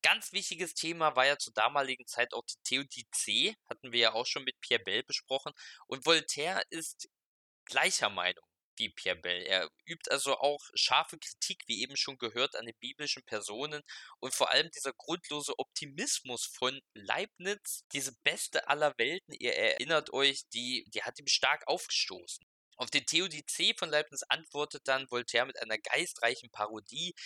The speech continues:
Er schreibt die kurze Erzählung Candide und darin tritt auch Pierre Bell unter dem Namen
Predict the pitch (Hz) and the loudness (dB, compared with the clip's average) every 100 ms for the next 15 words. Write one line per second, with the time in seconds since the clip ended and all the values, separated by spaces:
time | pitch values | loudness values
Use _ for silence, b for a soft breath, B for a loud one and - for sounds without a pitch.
0 | B - 113 - 117 - 117 - 160 156 | B 0 2 4 2 2 -12 -4 -4 -2
1 | - 113 - 139 135 127 - 107 110 123 | -2 -2 -4 -6 -8 -8 -4 -4 -4 -14
2 | 160 170 156 151 B B - 117 117 143 | -12 -2 -2 -2 B B -8 2 4 4
3 | 165 - 160 - - - 123 113 113 160 | 0 -4 -4 -4 -6 -4 -2 2 2 2
4 | 202 107 107 104 104 101 104 117 | 0 -4 -10 -6 -4 2 2 2